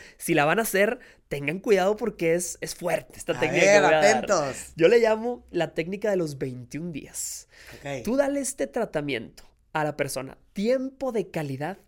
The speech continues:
Speaker 1: durante veintiún días, en la forma que quieras. Puede ser por mensajes de texto, físicamente platicando, quince, que sean quince minutos de tiempo de calidad. Tú puedes ser quince minutos dándole like a sus fotos, lo que quieras, mamacita. Tiempo de calidad durante quince minutos,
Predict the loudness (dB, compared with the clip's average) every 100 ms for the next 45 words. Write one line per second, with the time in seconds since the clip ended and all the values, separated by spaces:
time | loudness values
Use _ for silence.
0 | _ -6 -4 -2 -4 -4 -4 -4 -6 -8
1 | -6 -8 -12 -12 -14 -16 _ -4 -2 0
2 | -2 -6 -8 -12 -12 -16 -16 -10 -2 -2
3 | 0 -2 -2 -6 -16 -20 -10 -6 -4 -6
4 | -8 -10 -10 -12 -12 -12 -16 -20 _ -10
5 | -10 -8 -10 -8 -8 -10 -12 -12 -10 -10
6 | -10 -14 -18 _ _ _ -10 -8 -8 -14
7 | -18 -20 _ -8 -6 -6 -8 -8 -6 -6
8 | -6 -4 -4 -4 -4 -4 -4 -6 -4 -4
9 | -2 -2 -6 -6 -4 -2 -2 -4 -16 -20
10 | _ -8 -6 -4 -4 -2 -4 -6 -6 -6
11 | -6 -10 -12 -12 -14 -16 -16 -20 -20 -12
12 | -10 -10 -10 -10 -6 -6 -6 -6 -12 -14
13 | -8 -4 -4 -6 -6 -2 -2 0 0 0
14 | 0 -4 -8 -8 -8 -6 -4 -4 -6 -12